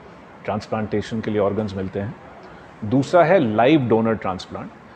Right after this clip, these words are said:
जिसमें परिवार का एक सदस्य जो अठारह से पचपन वर्ष का हो, blood group matching हो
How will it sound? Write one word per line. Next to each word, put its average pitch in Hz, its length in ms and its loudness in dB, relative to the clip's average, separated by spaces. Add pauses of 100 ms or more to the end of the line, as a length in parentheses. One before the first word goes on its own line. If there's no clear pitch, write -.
(240)
जिसमें 160 540 -2
परिवार 123 400 6
का 143 140 2
एक 135 140 2
सदस्य 120 520 -2 (400)
जो 120 120 4
अठारह 123 320 4
से 131 120 -2
पचपन 127 320 -2
वर्ष 120 280 2
का 127 140 -2
हो, 120 220 2
blood 113 260 -2
group 127 260 0
matching 104 400 -6
हो 127 160 -4